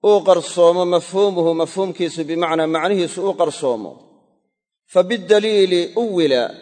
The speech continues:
daliil baa lagu awilaa. Haddaad awilaa tidhaahdana, awilan bay noqonaysaa, ku awil. Amar bay noqonaysaa. Tana nuunu tawkiidkii mukhafafkaa in loo beddelay alif ayay noqonaysaa. Fa bidaliili uwila, daliil baa lagu awilaa.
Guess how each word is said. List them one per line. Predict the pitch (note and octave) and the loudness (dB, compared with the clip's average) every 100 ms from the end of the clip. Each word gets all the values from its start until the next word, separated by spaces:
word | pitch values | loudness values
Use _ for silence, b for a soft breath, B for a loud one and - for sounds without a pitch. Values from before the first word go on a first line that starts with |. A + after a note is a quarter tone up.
| C#3+ | -2
daliil | F#3 A#3 | 0 2
baa | G3+ F3 | 4 2
lagu | E3 F3 | 2 0
awilaa. | D3+ C3+ C3 A#2 - - - _ _ _ _ _ _ - | 0 0 -2 -2 -4 -20 -20 _ _ _ _ _ _ -10
Haddaad | C3+ D#3+ | -2 0
awilaa | - A3 G3 E3+ D3 | 2 2 2 2 2
tidhaahdana, | D#3+ D#3 D3+ E3+ D#3+ | 2 0 2 0 0
awilan | E3 D#3 D3+ E3+ G3+ E3+ | -2 -2 -2 0 0 0
bay | D#3 | 0
noqonaysaa, | C#3+ C#3+ D3 C3 - B2 | 0 -2 -2 -4 -4 -8
ku | - | -4
awil. | - C3+ A#2+ A#2+ A2+ _ _ _ _ - | -2 -2 -4 -10 -10 _ _ _ _ -4
Amar | D#3+ C#3 | -2 -2
bay | A2 A2 | -4 -8
noqonaysaa. | F#2+ E2+ D#2 - - _ _ _ _ _ _ | -10 -14 -20 -20 -20 _ _ _ _ _ _
Tana | - D3+ | -10 -6
nuunu | D3+ D3+ D3 | -4 -4 -4
tawkiidkii | D3+ C#3+ E3 - D3+ | -6 -6 -8 -8 -8
mukhafafkaa | C#3+ E3 D#3 C3+ - C#3 | -6 -8 -8 -8 -4 -2
in | C#3+ C#3 | -2 -2
loo | D#3+ | -4
beddelay | C#3 A#2+ C3 C3+ | -4 -4 -4 -2
alif | C#3 C3 B2+ - - _ - | -2 -4 -6 -16 -20 _ -6
ayay | C3+ | -4
noqonaysaa. | A2+ D#2 - - - _ _ _ _ _ _ _ | -4 -10 -16 -20 -20 _ _ _ _ _ _ _
Fa | - | -2
bidaliili | G3+ B3 F#3+ A3+ A#3+ A3+ | 0 0 4 4 4 2
uwila, | A3 B3 A#3 A3+ G#3+ G3 | 2 2 0 2 6 6
daliil | F3 G3+ G#3+ | 6 4 2
baa | G3 F#3+ | 4 4
lagu | F3+ F3 | 4 2
awilaa. | F3+ E3 D#3+ D#3 C#3 A2+ | 0 0 0 0 0 0